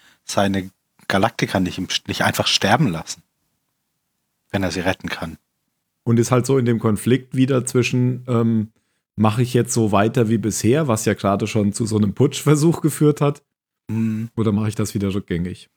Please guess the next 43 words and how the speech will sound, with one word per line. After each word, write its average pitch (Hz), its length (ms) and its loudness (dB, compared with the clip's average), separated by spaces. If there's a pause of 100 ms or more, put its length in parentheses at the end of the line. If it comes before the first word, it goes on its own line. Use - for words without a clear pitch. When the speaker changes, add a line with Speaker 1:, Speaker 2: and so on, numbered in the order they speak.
(140)
Speaker 1:
Ja, 127 120 6
ja, 127 160 6
weil 120 100 6
sie 113 140 -4
sagen 120 320 2
dann 120 160 4
ja 113 140 6
auch 113 160 4
so, 101 180 0
oh, 113 180 4
wenn, 101 220 -2 (640)
wenn 113 100 2
das, - 480 2
wenn 113 180 2 (200)
dieses 110 540 -4
Zeugs 117 360 2
da 110 280 0
aufgetragen 113 760 0
und 107 200 -4
eingewachsen 110 640 0
ist, 104 200 -4
so 101 120 -4
dann, 98 260 -2
dann 98 400 -2
wird 110 240 -4
sie 113 100 -2
nicht 110 240 0
mehr 98 160 0
die, 101 360 -2 (640)
wird 135 140 0
sie - 100 0
nicht 143 200 0
mehr 143 80 2
dieselbe 135 380 2
sein, 98 200 0
dann 98 160 -4
wird 101 160 -6
sie - 100 -10
ein 92 60 -6
anderes 95 400 -8
Schiff - 220 -6
sein 101 500 -8
und 90 100 -16